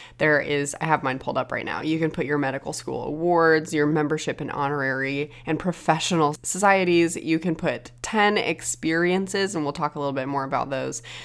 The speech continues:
Ten in the year of twenty twenty-three to twenty twenty-four. They just changed it, I think, from last year where it was unlimited, but now it's ten. So we'll talk about that. There's a place for you to put your publications, your presentations, your research presentations,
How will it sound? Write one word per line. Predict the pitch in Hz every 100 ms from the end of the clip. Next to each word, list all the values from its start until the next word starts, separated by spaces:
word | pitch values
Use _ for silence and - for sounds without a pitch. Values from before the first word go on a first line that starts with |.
| -
Ten | - 226 208 208 208 - -
in | 180 175
the | 170
year | 151 143
of | 131
twenty | - 147 147
twenty-three | - 135 147 143 147
to |
twenty | 135 - 143
twenty-four. | - - - - 151
They | 156 151 165
just | - 160 170 -
changed | - 143 139 -
it, | 139
I | 123
think, | - - 135 - - - - - _
from | - 165
last | 151 127 151 -
year | 151
where | 143
it | -
was | 139 - -
unlimited, | 131 131 127 147 156 165
but | 131
now | - 147 147
it's | 151 -
ten. | - - 139 156
So | -
we'll | 139 143
talk | 175 147
about | 160 147 143
that. | 110 - -
There's | 175 175
a |
place | 170 - 156 165
for | - 160
you | 143 135
to |
put | - 175 -
your | 135
publications, | 151 151 147 - 165 170 165 151 143 151
your | - 139 127 -
presentations, | - 156 151 143 165 139 - 139 135 135
your | 120
research | - 147 120 -
presentations, | - 139 147 139 - 131 131 -